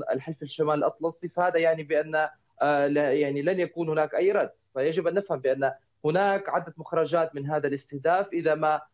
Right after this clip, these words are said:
تم، آه، يعني، آه، اعتراف رسمي أو وجود دلائل ل-، بأن روسيا لها، آه، علاقة بهذا الاستهداف، فبكل تأكيد يمكن أن يتم فرض العق-، مزيد من العقوبات على،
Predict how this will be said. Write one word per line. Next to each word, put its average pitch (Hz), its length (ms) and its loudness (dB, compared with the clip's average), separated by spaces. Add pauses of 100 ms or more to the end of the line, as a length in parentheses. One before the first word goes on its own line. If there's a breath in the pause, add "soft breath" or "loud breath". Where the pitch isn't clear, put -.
(140)
تم، 185 240 0
آه، 127 520 0
يعني، 131 440 0
آه، 127 380 0
اعتراف 156 760 0
رسمي 131 680 -4
أو 131 160 2
وجود 143 320 -2
دلائل 147 460 0
ل-، 123 360 -6
بأن 147 260 -2
روسيا 160 380 0
لها، 143 400 0 (300)
آه، 135 40 0
علاقة 143 760 0
بهذا 165 400 0
الاستهداف، 160 720 0
فبكل 165 360 -2
تأكيد 160 380 -6
يمكن 160 360 -2
أن 143 80 2
يتم 147 200 0
فرض 147 280 -2
العق-، 131 320 0
مزيد 143 320 -2
من 143 80 0
العقوبات 135 640 0
على، 131 380 0